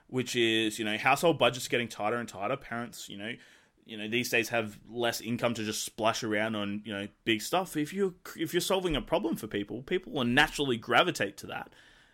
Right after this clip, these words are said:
and, uh, we'll, we'll just sh-, shower you in praise and, like, "Thanks for helping me out. Think, you know, this, this tip, this dry cleaner, random dry cleaner just gave me." And if,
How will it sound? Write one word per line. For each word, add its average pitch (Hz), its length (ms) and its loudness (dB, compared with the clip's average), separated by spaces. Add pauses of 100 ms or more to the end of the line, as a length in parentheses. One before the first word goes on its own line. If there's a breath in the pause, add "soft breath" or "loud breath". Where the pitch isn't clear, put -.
(380 soft breath)
and, 131 640 4 (760)
uh, 131 140 2 (120)
we'll, 147 180 2
we'll 160 220 4
just 143 180 4
sh-, - 120 0 (180)
shower 175 520 6
you 117 180 2
in 123 100 -4
praise 208 240 2
and, 127 80 -4
like, 117 160 -6
"Thanks 214 320 -4
for 175 60 -4
helping 185 240 -4
me 180 120 -4
out. - 160 -6
Think, 170 180 -8
you 160 80 -8
know, 151 100 -2
this, 151 180 -4 (260 soft breath)
this 147 180 0
tip, - 340 -2
this 139 200 -4
dry 165 280 0
cleaner, 214 360 0
random 190 320 -2
dry 185 200 -2
cleaner 202 260 -4
just 190 180 -8
gave 196 160 -4
me." 180 160 -12
And 160 100 0
if, 175 120 -2